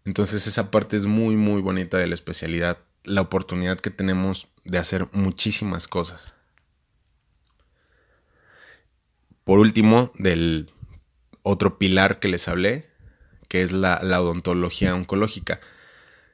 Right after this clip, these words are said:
ya que estamos en íntima relación con pacientes oncológicos, hay una parte de nuestra especialidad dedicada a la, a la odontología oncológica. ¿Qué es la odontología oncológica?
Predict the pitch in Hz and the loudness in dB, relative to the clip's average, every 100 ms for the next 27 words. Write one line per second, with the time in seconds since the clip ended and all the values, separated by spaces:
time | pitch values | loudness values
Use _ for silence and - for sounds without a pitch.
0 | - 98 110 117 - 120 123 113 - _ | -14 4 6 6 2 0 0 0 -6 _
1 | 104 - 110 113 120 - - 101 117 117 | -6 0 2 2 0 -4 -2 0 2 2
2 | 113 123 104 95 90 90 101 101 101 98 | 2 4 4 4 4 2 2 0 -2 -4
3 | - 90 98 92 - 92 87 87 87 95 | -2 -2 -4 -2 -4 -4 -2 -4 -4 -6
4 | - 98 - _ _ - 98 101 101 - | -4 -2 -4 _ _ -4 0 2 0 2
5 | 98 98 101 98 92 87 - 82 80 80 | 0 0 -2 -2 -4 -4 -4 -4 -6 -8
6 | 85 - 90 87 87 92 101 104 98 90 | -6 -4 -2 0 2 4 4 2 -2 -2
7 | 87 - 95 101 98 - 92 90 90 82 | -2 -2 0 0 -4 -4 -2 0 2 0
8 | 80 78 - 95 92 92 92 98 95 92 | -2 -6 -2 2 4 2 0 2 2 6
9 | 101 104 113 123 120 - 90 - 101 104 | 4 6 4 4 2 0 2 4 4 6
10 | 104 101 104 95 90 95 95 110 107 107 | 4 2 0 0 0 -2 2 4 4 2
11 | - 110 | -2 -2